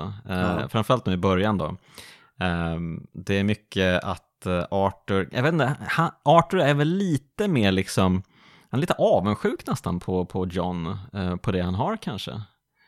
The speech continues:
Speaker 2: Ja, det kan jag tänka mig att, att han eventuellt är. Men jag tror att det också är, eh, finns en del av, av Arthur Morgans personlighet där, liksom, att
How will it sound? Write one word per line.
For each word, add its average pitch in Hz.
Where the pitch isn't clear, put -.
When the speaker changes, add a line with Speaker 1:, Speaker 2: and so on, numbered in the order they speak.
Speaker 2:
Ja, 101
det 110
kan 160
jag 160
tänka 107
mig 101
att, -
att -
han 104
eventuellt 90
är. -
Men 113
jag 107
tror 135
att -
det 101
också -
är, 101
eh, 104
finns 107
en 95
del 92
av, 90
av 92
Arthur 95
Morgans 92
personlighet 104
där, 90
liksom, -
att -